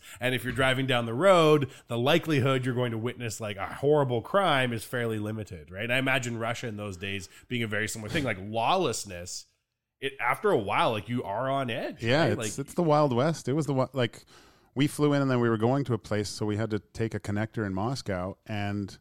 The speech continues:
Speaker 2: the, uh, ticket, uh, booth wanted more money. And Tom Rennie was <laughs> yelling at this, this guy,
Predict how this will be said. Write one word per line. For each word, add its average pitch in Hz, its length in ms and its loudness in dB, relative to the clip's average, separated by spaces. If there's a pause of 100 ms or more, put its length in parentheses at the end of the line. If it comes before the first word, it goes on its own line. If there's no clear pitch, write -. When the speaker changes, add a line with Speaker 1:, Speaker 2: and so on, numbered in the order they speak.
(480)
Speaker 2:
the, 110 280 2
uh, 104 280 2 (100)
ticket, 135 320 -2 (600)
uh, 95 340 -8
booth 104 380 -10
wanted 120 280 -2
more 127 160 2
money. 113 320 0 (480)
And 98 240 -6 (120)
Tom 127 260 2
Rennie 131 180 2
was 98 180 -2
<laughs> 95 100 -6
yelling 123 380 0
at - 180 -4
this, - 360 -6 (320)
this 120 200 -4
guy, 98 460 -4